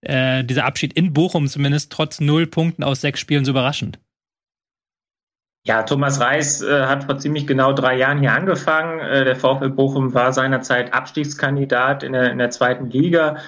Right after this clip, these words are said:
Speaker 2: hat erst den Klassenerhalt geschafft, äh, dann den Aufstieg und dann den Klassenerhalt in der Bundesliga. Ja, souverän, furios in der vergangenen Saison. Ihr habt schon angedeutet, mit Siegen gegen Dortmund, gegen Bayern.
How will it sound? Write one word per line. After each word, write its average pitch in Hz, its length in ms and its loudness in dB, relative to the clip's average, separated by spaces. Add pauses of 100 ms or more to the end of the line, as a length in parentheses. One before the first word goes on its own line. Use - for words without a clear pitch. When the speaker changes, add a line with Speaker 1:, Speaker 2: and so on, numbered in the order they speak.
(180)
Speaker 2:
hat 135 180 -2
erst 123 240 -2
den 120 80 -2
Klassenerhalt 160 580 0
geschafft, 151 600 -4
äh, 131 200 0
dann 131 200 0
den 143 160 2
Aufstieg 160 600 0
und 131 140 -2
dann 139 260 0
den 135 140 0
Klassenerhalt 131 680 0
in 131 120 -2
der 120 80 4
Bundesliga. 117 680 2
Ja, 110 280 2 (460)
souverän, 127 580 2
furios 127 580 2
in 139 100 0
der 123 80 4
vergangenen 127 560 0
Saison. 120 400 0
Ihr 120 60 2
habt 120 160 -4
schon 117 140 -2
angedeutet, 135 760 2
mit 120 180 -4
Siegen 131 300 2
gegen 123 240 2
Dortmund, 123 500 0
gegen 117 220 0
Bayern. 131 440 0